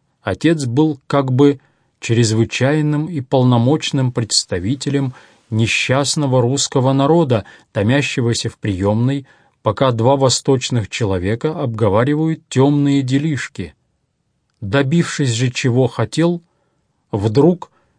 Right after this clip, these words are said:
как ракета от пустой ступени, отделился от оставшегося в томлении народа, более того, вздумал его судить.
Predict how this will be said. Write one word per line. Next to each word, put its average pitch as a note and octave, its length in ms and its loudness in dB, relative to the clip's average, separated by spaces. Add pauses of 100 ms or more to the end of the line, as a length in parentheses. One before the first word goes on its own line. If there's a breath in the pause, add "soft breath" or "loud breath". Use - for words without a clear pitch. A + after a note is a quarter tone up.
(160)
как C#3+ 260 0
ракета C#3+ 720 0
от C3 140 -6
пустой C3+ 440 0
ступени, E3+ 640 0 (260 loud breath)
отделился C3+ 840 2
от A2 120 -2
оставшегося A2+ 760 -2
в - 80 -12
томлении G#2+ 600 0
народа, G2 580 -2 (540)
более A2+ 400 2
того, F#2 300 -4
вздумал G#2 580 0
его G2 380 -4 (160 soft breath)
судить. A#2 640 -6